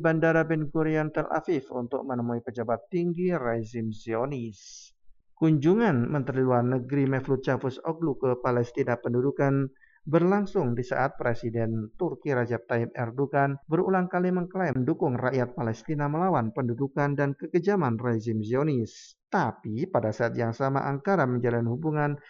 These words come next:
di berbagai bidang dengan Tel Aviv. Presiden rezim Zionis Isaac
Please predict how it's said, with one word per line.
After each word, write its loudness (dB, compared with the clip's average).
di 0
berbagai 0
bidang -2
dengan -4
Tel -4
Aviv. -2
Presiden 0
rezim 2
Zionis 2
Isaac -4